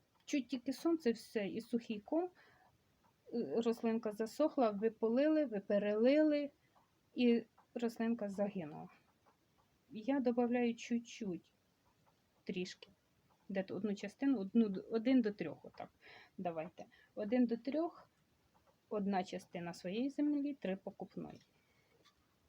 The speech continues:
І воно потім не так пересихає літом. Саджаємо. Беремо, достаємо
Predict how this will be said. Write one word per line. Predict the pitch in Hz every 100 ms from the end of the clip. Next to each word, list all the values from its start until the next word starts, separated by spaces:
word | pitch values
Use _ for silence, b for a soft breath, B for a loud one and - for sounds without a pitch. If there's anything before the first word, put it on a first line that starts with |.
| _ _ B B B
І | 262
воно | 277 247
потім | 208 208 247
не | 208
так | 180 208
пересихає | - 185 190 - - 165 160
літом. | 160 185 - 131 _ _ _ _ _ _ _ _ _ _ _ _ _ _ _ _ _ _ _ _ _ _ _ _ _ _
Саджаємо. | 262 262 175 147 151 _ _ _ _ _ _ _ _ _ _ _ b b _ -
Беремо, | 190 185 165 151 104 - - _ _ _ -
достаємо | 185 196 202 - 170 160 -